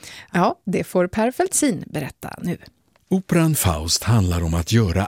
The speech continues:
Speaker 2: allt för att få tillbaka sin ungdom och alla de glada dagarna. Att inte längre sitta bitter på sin kammare. Och att göra allt betyder i Fausts fall att göra ett avtal med den onde själv,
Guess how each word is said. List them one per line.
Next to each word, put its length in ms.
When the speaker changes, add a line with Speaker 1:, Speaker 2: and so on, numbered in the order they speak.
Speaker 2:
allt 520
för 220
att 180
få 160
tillbaka 400
sin 160
ungdom 460
och 400
alla 240
de 220
glada 420
dagarna. 480
Att 120
inte 260
längre 440
sitta 420
bitter 420
på 160
sin 260
kammare. 540
Och 100
att 120
göra 340
allt 640
betyder 400
i 60
Fausts 680
fall 340
att 180
göra 260
ett 180
avtal 640
med 140
den 200
onde 300
själv, 400